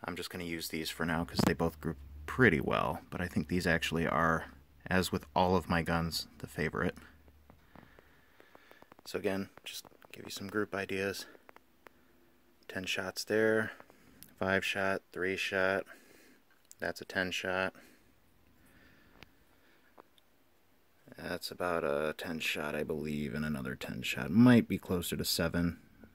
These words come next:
You know, I lost count on those. And yes, I use my entire shot cards. So I just cover up all the other groups that I've done with various things.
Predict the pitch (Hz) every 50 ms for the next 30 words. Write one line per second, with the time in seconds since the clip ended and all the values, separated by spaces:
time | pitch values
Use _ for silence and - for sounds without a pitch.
0 | - - 90 85 82 85 82 82 82 82 - - - - 69 78 80 82 80 82
1 | 82 82 85 85 87 - - - - - - - - - - - - - - -
2 | - - 95 95 95 95 92 87 - 95 87 87 95 90 - - 82 - - -
3 | 92 87 87 85 85 80 - 98 90 87 82 - - 82 - - - - 58 71
4 | 78 73 - - - - - - - - - - - - - - - - - -
5 | - - - - - - 57 69 76 78 - - - - 76 82 78 - - -
6 | 85 - 80 82 82 80 - - 80 80 80 80 80 80 80 78 - - 78 78
7 | - - - - - 73 69 - - 78 80 80 82 - - - 82 71 78 80
8 | 78 - - - 87 85 85 80 82 - -